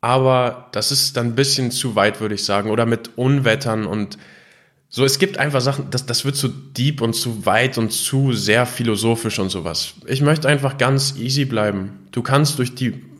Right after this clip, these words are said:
fundamentalsten, so winzigsten Dinge kannst du Einfluss auf dein Leben nehmen. Allein wenn wir das Beispiel nehmen, es geht einem nicht so gut.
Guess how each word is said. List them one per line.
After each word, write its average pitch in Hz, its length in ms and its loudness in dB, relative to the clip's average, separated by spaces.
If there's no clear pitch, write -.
fundamentalsten, 156 1400 0
so 139 220 -4
winzigsten 151 800 0
Dinge 156 240 2
kannst - 280 0
du 127 60 -2
Einfluss 151 440 0
auf 127 120 0
dein 117 140 2
Leben 127 380 0
nehmen. 95 340 -4
Allein 156 320 2
wenn 175 100 4
wir 156 80 2
das 143 180 2
Beispiel 127 380 0
nehmen, 110 440 -2
es - 180 -4
geht 135 180 -2
einem 120 180 2
nicht 110 140 -4
so 107 120 -6
gut. - 420 -10